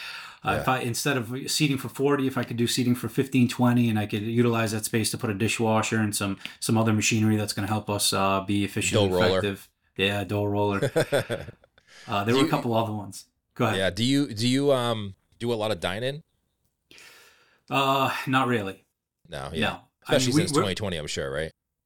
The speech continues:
Speaker 1: Right. Yeah. We, well, we have the courts, uh, courthouses across the street, Registry of Deeds, Law Library. Uh, so, you know, when there's a case, the dining room is full. Uh, when there's jury duty, we're full. But, uh, and then, you know, Friday nights is busy, the weekends.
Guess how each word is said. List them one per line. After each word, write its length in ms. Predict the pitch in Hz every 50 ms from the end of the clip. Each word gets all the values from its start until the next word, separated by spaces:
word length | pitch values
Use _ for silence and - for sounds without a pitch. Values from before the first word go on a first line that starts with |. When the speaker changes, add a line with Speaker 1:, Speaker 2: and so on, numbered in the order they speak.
| _ _ _
Speaker 1:
Right. 340 | - 131 139 123 - - - -
Yeah. 240 | 117 113 104 104 107
We, 220 | 113 139 156 - -
well, 180 | 160 175 165
we 140 | 160 160 160
have 140 | - 175 165
the 60 | 143
courts, 400 | - - - 143 151 156 151 - -
uh, 260 | 135 123 117 113 107
courthouses 580 | - - 139 143 135 139 143 143 143 151 143 135
across 260 | 147 - 147 147 -
the 40 | -
street, 160 | - 151 147
Registry 460 | 131 123 123 117 113 - - 123 123 117
of 100 | 110 107
Deeds, 360 | 117 117 120 117 107 110 120
Law 200 | 117 113 110 110
Library. 540 | 110 107 107 104 104 107 107 107 107 104 - - - - - - - - - -
Uh, 240 | 120 110 101 101 98
so, 340 | - - 139 120 123 131 135
you 100 | 139 135
know, 80 | 127 123
when 160 | 127 135 147
there's 220 | 147 139 127 107
a 40 | 110
case, 340 | - - 123 123 127 123 -
the 80 | - 110
dining 320 | 117 113 113 113 113 110
room 120 | 107 107 104
is 100 | 101 -
full. 340 | - - 110 92 85 - _ _ _ _ _ _ _ _ 113
Uh, 120 | 110 110
when 200 | 110 120 123 123
there's 160 | 120 113 107
jury 320 | - - 123 117 113 107 104
duty, 260 | 113 110 107 107 104
we're 160 | 98 101 101
full. 360 | - - - 101 92 98 92
But, 320 | 92 - 107 101 98 - 113
uh, 240 | 101 98 95 95 101
and 100 | 117 131
then, 120 | 131 131 131
you 60 | 127
know, 80 | 120 110
Friday 320 | - 127 120 117 117 110
nights 300 | 104 104 101 101 101 - 107
is 60 | 92
busy, 360 | - 104 98 92 95 101 101
the 140 | 92 98 95
weekends. 560 | 95 95 92 - 98 95 92 95 95 -